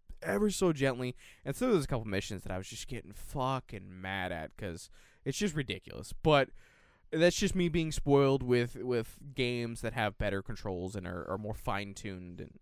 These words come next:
and, you know, just better made because of, you know, the technology we have. But all in all, I mean, the story is, is very, very simplistic. It's nowhere, uh, it's nowhere near what, uh, you know, Vi-,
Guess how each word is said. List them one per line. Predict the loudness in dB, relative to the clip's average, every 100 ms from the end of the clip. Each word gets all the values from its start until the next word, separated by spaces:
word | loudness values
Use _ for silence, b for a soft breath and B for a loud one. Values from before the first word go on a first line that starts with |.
| -14
and, | -12 -12 -14 -16
you | -16
know, | -16 -18 _ B B -6
just | 2 6
better | 6 6
made | 0 -4 -6
because | -8 -8 -8 -8
of, | -12 -14
you | -16
know, | -14 -10
the | -8
technology | -6 -2 -2 -2
we | 0
have. | 2 0 -2 B B B B
But | 4 4 4
all | 8 8
in | 8
all, | 6 6
I | 6
mean, | 4 2
the |
story | 0 4 6 6
is, | 4 2 0
is | 0 0 2
very, | 4 6 6 4 2
very | 0 2 2 2 0
simplistic. | -2 -4 -2 -2 -2 -4
It's | -4 0
nowhere, | 4 6 6 6 6 4 0 b b b b -2
uh, | 2 4 2 0 -2 -6 -10 -16 _ _ -20 -14
it's | -12 -4 0
nowhere | 2 2
near | 0 -2 -4 -6
what, | -8 -2 0 0 -4
uh, | -4 -4 -6 -8 -14 _
you | -12
know, | -12 -12 -16 -20 _ _ -18 -18 -20 _ _ _ -6
Vi-, | -2 -2